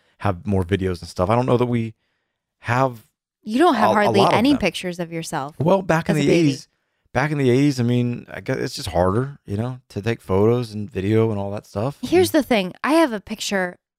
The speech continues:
Speaker 2: that my mom took of me with a hairbrush sticking out of my butt when I was probably McKinley's age.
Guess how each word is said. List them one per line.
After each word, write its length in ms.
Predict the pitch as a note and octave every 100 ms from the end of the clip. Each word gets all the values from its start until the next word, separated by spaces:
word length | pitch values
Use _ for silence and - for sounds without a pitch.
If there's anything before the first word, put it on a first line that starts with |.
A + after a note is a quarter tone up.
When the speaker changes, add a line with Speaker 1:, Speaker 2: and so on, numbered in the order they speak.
| _ -
Speaker 2:
that 120 | G#3
my 120 | G3+
mom 220 | F#3+ F#3+
took 160 | F#3+ F#3+
of 120 | F3+
me 140 | F3+
with 140 | E3+ F3+
a 40 |
hairbrush 400 | F3+ F#3+ F#3 F3+
sticking 340 | - F#3+ F#3 F3+
out 100 | E3+
of 80 | F3
my 120 | D#3+
butt 220 | D#3 D3+
when 120 | E3+
I 80 | E3
was 100 | E3+
probably 380 | F#3 F3 E3+ E3+
McKinley's 500 | D#3+ E3+ D#3+ E3 F3
age. 340 | F#3 G3+ -